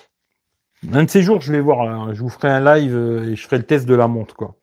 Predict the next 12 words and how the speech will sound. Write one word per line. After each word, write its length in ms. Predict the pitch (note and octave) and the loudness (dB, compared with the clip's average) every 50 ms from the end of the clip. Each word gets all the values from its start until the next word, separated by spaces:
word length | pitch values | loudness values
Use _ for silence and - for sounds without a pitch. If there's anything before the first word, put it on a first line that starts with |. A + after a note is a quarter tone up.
| _ - - - - - - - _ - | _ -20 -20 -20 -20 -20 -20 -16 _ -2
Mais 80 | C3 | -2
c'est 140 | B2+ - F#3+ | 0 2 0
écrit 240 | F#3+ - - G3+ F#3+ | -2 0 -2 -4 -2
tout 180 | - C#4+ C4+ A3 | -2 -2 -2 -2
petit, 340 | - C4 B3+ - C#4+ C4 | -6 -8 -8 -6 -8 -8
tout 140 | B3 B3+ B3+ | -6 -8 -8
petit. 360 | C4 C4 B3 - C#4+ C4+ C4 | -8 -10 -10 -8 -4 -4 -4
Putain, 300 | A3 F#3+ - - A3+ G3 | -4 -4 -6 -6 -4 -2
moi, 140 | E3 F3+ F#3+ | 2 2 2
j'arrive 260 | D#3+ D3 C3+ C#3 C#3 | 2 2 2 0 0
déjà, 420 | C3 C#3 C#3+ C#3+ D#3 D3 C3+ B2+ A#2+ | 0 0 2 4 4 4 4 4 2
j'ai, 420 | A2+ B2 B2 A#2+ A#2+ A#2 A2+ A2+ | 2 2 2 2 2 2 0 -2